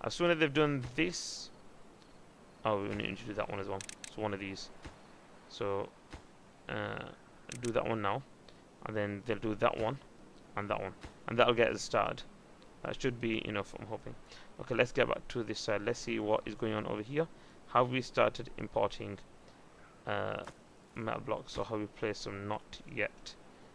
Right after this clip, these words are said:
So who's bringing the metal blocks? Let's have a look. Explosives only.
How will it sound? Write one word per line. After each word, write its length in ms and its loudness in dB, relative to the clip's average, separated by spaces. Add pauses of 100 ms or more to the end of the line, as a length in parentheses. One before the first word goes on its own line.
(140)
So 160 -6
who's 180 2
bringing 300 2
the 60 2
metal 200 2
blocks? 340 0
Let's 160 -4
have 100 2
a 20 0
look. 140 0 (1400)
Explosives 560 0
only. 260 0